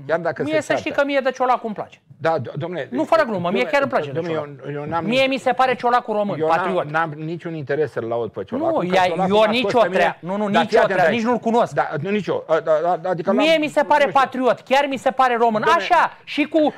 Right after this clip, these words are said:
Speaker 2: greșelile care le mai face, că
Speaker 1: Dom'le,
Speaker 2: mai face și greșeli.
Speaker 1: dom'le, fii atent aici. Are sânge în instalație, dom'le. Eu spun, și Ciucă a fost, uh, uh, bun prim-ministru.
Speaker 2: Mhm.
Speaker 1: O să mă înjure mulți, uh, uh, uh, că spun asta. Nu,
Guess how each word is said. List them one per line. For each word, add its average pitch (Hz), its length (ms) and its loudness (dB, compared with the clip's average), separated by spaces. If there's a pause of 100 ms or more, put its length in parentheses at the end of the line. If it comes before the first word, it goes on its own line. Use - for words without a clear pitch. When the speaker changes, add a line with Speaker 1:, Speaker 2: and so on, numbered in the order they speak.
Speaker 2:
greșelile 233 540 2
care 180 200 0
le 175 80 0
mai 160 140 0
face, 151 280 -4
că 156 60 -6
Speaker 1:
Dom'le, 170 40 0
Speaker 2:
mai 196 100 2
face 233 260 0
și 202 80 -6
greșeli. 135 340 -8 (100)
Speaker 1:
dom'le, 180 160 -8
fii 147 160 -6
atent 127 300 -6
aici. 85 320 -12 (1200)
Are 165 200 -4
sânge 156 280 -8
în 147 80 -4
instalație, 131 540 -10
dom'le. 101 240 -20 (1200)
Eu 160 180 -2
spun, 165 420 -12
și - 200 -10
Ciucă - 220 -10
a 139 60 -2
fost, 120 200 -10
uh, 98 80 -20
uh, 120 580 -6
bun 113 180 -8
prim-ministru. 110 560 -12
Speaker 2:
Mhm. 131 140 -18
Speaker 1:
O 165 100 -6
să 165 140 -8
mă 165 100 -10
înjure 156 300 -6
mulți, 156 420 -10
uh, - 80 -16
uh, 117 340 -6 (220)
uh, 107 80 -20
că 131 120 -16
spun 127 320 -14
asta. 107 340 -10 (320)
Nu, 160 320 -8